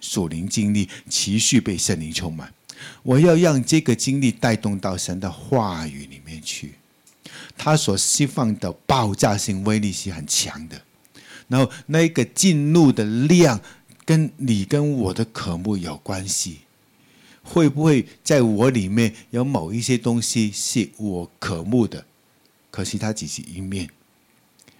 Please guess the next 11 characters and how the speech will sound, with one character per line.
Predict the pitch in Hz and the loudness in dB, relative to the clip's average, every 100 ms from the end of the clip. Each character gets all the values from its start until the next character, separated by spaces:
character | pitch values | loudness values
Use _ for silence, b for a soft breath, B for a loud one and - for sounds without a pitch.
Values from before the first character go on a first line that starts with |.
| b | b
我 | - 123 | -6 -6
渴 | - 107 92 | -4 -4 0
慕 | 107 | 0
被 | 104 | 0
圣 | 95 107 | 0 -2
灵 | 92 | -2
充 | 92 104 | -6 -6
满 | 98 82 73 | -6 -8 -12
吗？ | 76 76 _ _ b b b b b b _ | -16 -18 _ _ b b b b b b _
一 | - 135 | -2 0
次 | - - 127 87 | 2 2 2 0